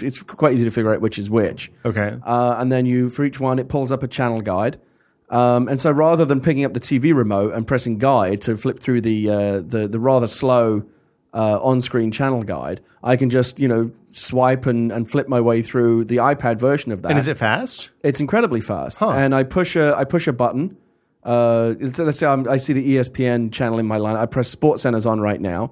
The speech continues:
Speaker 2: Okay.
Speaker 1: And it says, "Do you wanna watch this now or do you wanna record it?"
Speaker 2: Oh, nice.
Speaker 1: And I press watch now, and, um,
Speaker 2: Whammy.
Speaker 1: somehow it, somehow it's, it's hooked up to the cable box, and the cable box switches the channel.
Speaker 2: Do, are your cable boxes plugged into your home network?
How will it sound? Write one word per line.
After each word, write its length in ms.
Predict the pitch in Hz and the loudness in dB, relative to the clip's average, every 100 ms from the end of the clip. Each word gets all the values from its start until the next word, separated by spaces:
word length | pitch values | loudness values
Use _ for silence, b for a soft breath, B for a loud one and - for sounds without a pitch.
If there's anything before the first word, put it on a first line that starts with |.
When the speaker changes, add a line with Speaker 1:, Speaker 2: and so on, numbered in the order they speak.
| - | -4
Speaker 2:
Okay. 260 | 113 113 - | 0 0 0
Speaker 1:
And 100 | 120 | -2
it 100 | 120 | 0
says, 140 | 131 117 | 0 0
"Do 100 | 131 | 2
you 60 | |
wanna 160 | 127 127 | 2 2
watch 260 | 131 117 139 | 0 -2 -6
this 160 | 123 | -4
now 180 | 123 131 | -2 0
or 80 | 156 | 2
do 60 | 143 | 0
you 80 | |
wanna 140 | 147 143 | 0 -2
record 360 | 143 180 170 | -2 0 0
it?" 160 | 117 - _ - | 0 -8 _ -6
Speaker 2:
Oh, 80 | 147 | -4
nice. 160 | 165 | -2
Speaker 1:
And 80 | 123 | 0
I 60 | 120 | 0
press 280 | - 135 - | 0 -2 2
watch 300 | 147 - 123 | 0 0 -2
now, 280 | 117 143 - | 0 0 2
and, 460 | 135 143 139 131 | 2 2 0 0
um, 600 | 143 135 139 139 139 143 b b b - | 0 2 2 0 -2 -8 b b b -4
Speaker 2:
Whammy. 80 | 127 | 0
Speaker 1:
somehow 340 | 160 156 151 | 2 2 2
it, 140 | 147 - | 0 0
somehow 320 | 160 151 143 | 0 2 2
it's, 200 | 135 - | 0 -4
it's 200 | 143 - | -6 -2
hooked 220 | 151 - | -4 0
up 140 | 147 - | -2 -2
to 100 | 131 | -6
the 80 | |
cable 260 | 127 127 123 | -2 2 2
box, 320 | 127 160 - | 2 0 0
and 140 | 156 147 | 0 0
the 80 | |
cable 260 | 147 151 156 | 0 0 2
box 220 | 160 143 | 0 0
switches 260 | 170 160 160 | -4 -4 -6
the 80 | 160 | -4
channel. 380 | 190 190 - - | -2 -2 -4 -4
Speaker 2:
Do, 100 | 196 | 2
are 40 | |
your 120 | 156 151 | 2 2
cable 200 | 175 165 | 0 2
boxes 320 | 160 - 139 | 0 -2 -4
plugged 240 | - 143 | -2 -2
into 220 | 143 139 | -2 -2
your 140 | 139 127 | -2 0
home 180 | 135 135 | -2 -2
network? 340 | 123 170 | -6 -6